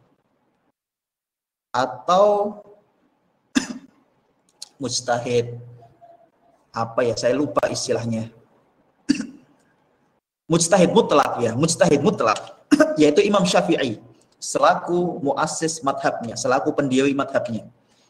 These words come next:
Nah, di bawah mut-, di bawah mujtahid mutlak, itu ada mujtahid mustaq-,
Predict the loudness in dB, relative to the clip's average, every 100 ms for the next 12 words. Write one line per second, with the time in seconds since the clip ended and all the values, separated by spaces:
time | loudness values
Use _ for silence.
0 | _ _ 0 4 4 6 8 6 4 -2
1 | -4 -4 0 6 6 4 0 -2 -2 -2
2 | -2 -4 -2 -4 -4 -14 _ _ -4 2
3 | 2 4 2 0 -2 0 0 -2 -6 -6
4 | -2 -2 -2